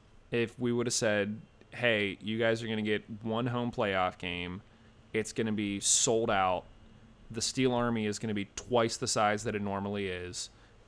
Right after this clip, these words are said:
and you're gonna see literally everything you could potentially see in a soccer game. You're gonna see a yellow card. You're gonna see a red card. You're gonna see two rounds of overtime. You're gonna see pens. You're gonna see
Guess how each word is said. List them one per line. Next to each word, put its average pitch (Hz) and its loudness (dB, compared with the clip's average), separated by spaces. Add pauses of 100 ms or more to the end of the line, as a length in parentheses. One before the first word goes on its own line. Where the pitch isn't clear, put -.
(100)
and 101 -2 (140)
you're 117 -2
gonna 107 0
see 107 0
literally 107 4 (240)
everything 110 0
you 107 0
could 104 -6
potentially 104 -4
see 101 -2 (320)
in 113 0
a 101 -2
soccer 104 2
game. 90 -4
You're 95 -4
gonna 113 0
see 110 0
a 101 2
yellow 101 0
card. 90 -2
You're 95 -4
gonna 104 -2
see 104 -2
a 95 0
red 98 -2
card. 92 -2
You're 95 -8
gonna 104 -4
see 104 -4
two 120 -4
rounds 104 -2
of 101 -4
overtime. 98 -2
You're 92 -10
gonna 107 -4
see 104 -8
pens. 98 -4
You're 98 -6
gonna 104 -2
see 98 -4